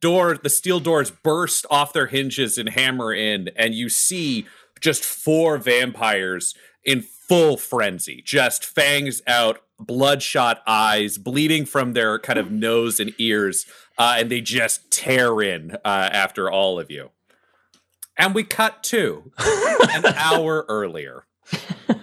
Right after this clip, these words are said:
Speaker 1: Uh, morning has begun the same day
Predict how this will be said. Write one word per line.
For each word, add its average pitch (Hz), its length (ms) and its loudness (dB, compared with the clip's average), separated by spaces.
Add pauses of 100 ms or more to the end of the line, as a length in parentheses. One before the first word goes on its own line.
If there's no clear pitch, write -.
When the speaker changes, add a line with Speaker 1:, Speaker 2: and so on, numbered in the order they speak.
(220)
Speaker 1:
Uh, 214 320 0 (100)
morning 180 500 0
has 151 200 -4
begun 135 720 0
the - 60 -6
same 151 460 0
day 107 460 0